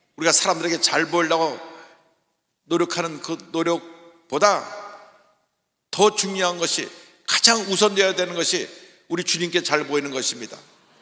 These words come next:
주님이 우리를 잘 보시면 모든 문제 해결되는 것입니다. 근데 사람들은 눈에 보이는 사람들에게 잘 보이려고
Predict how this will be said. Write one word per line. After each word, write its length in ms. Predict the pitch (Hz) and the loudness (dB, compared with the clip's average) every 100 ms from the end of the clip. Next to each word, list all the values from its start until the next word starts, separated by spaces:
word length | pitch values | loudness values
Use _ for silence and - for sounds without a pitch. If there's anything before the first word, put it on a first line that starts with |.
| - - - - - - | -20 -20 -20 -20 -14 0
주님이 260 | 226 214 | 0 4
우리를 260 | 214 208 202 | 4 4 4
잘 200 | 165 175 | 4 4
보시면 320 | 185 190 190 143 - - - | 2 0 -2 -6 -14 -20 -8
모든 280 | 151 196 240 | 2 4 6
문제 140 | 220 | 6
해결되는 360 | 202 208 185 170 | 6 4 4 2
것입니다. 440 | 160 160 156 - - - - - - - - - - | 0 0 -4 -12 -14 -18 -18 -16 -14 -16 -16 -20 -12
근데 180 | - 196 | -2 0
사람들은 760 | 190 196 180 208 202 131 - - - - | 4 2 2 0 0 -4 -18 -20 -20 -2
눈에 220 | 190 214 | 4 4
보이는 260 | 202 208 202 | 4 2 4
사람들에게 480 | - 233 214 202 | 4 2 2 2
잘 260 | 190 165 170 | 2 0 0
보이려고 560 | 180 160 156 147 127 | 0 2 0 -2 -10